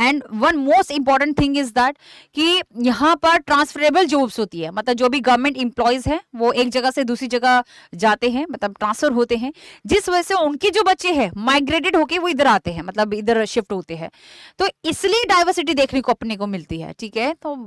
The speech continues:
there are so many reasons, और भी हम रीजंस को जस्टिफाई कर सकते हैं, लेकिन कुछ चीज़ें ऐसी हैं जो हम, मतलब मैं भी इसमें अभी कह सकते हो कि मैं भी, अ, मतलब एक, अ, कंस्ट्रेंट हूँ, मतलब, अ, मैं भी नहीं बता सकती बहुत सारी चीज़ें, ठीक है। लेकिन इतना मैं कह दूँ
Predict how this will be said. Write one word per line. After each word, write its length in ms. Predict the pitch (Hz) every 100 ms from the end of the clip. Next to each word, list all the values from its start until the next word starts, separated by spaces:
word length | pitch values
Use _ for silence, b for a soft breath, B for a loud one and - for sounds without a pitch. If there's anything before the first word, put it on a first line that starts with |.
| 170 175 143
there 200 | 196 269
are 180 | 254 294
so 80 | 277
many 200 | 269 285
reasons, 380 | 262 247 302 247
और 120 | 226
भी 160 | 233 269
हम 160 | 254
रीजंस 360 | 247 226 254 -
को 120 | 254
जस्टिफाई 420 | 226 214 240 226
कर 120 | 220
सकते 260 | 220 214 220
हैं, 120 | 240 B B B B
लेकिन 200 | 226 254
कुछ 180 | 294 -
चीज़ें 240 | 277 254
ऐसी 300 | 254 240 247
हैं 200 | 247 262
जो 380 | 220 220 214 214
हम, 400 | 214 214 208 202 b b b
मतलब 160 | 208 226
मैं 200 | 240 247
भी 220 | 240 277
इसमें 440 | 262 240 240 226 208 b b -
अभी 180 | 208 226
कह 120 | 240
सकते 240 | 214 233
हो 80 | 226
कि 140 | 214
मैं 200 | 226 220
भी, 280 | 226 233 196 - -
अ, 280 | - 180 170 - b b -
मतलब 260 | 196 208 208
एक, 200 | 202 214
अ, 220 | 196 185
कंस्ट्रेंट 580 | - 269 - 294 302 233
हूँ, 200 | 277 370
मतलब, 300 | 220 208 202
अ, 120 | 196 196 -
मैं 200 | 214 214
भी 260 | 214 214 208 b b -
नहीं 180 | 233 302
बता 240 | 277 254
सकती 240 | 262 247 277
बहुत 240 | 247 -
सारी 260 | - 240 240
चीज़ें, 320 | 240 226 311
ठीक 180 | - 220
है। 60 | 247
लेकिन 260 | 262 311 -
इतना 280 | 285 - 370
मैं 140 | 349
कह 200 | 294 240
दूँ 200 | 202 180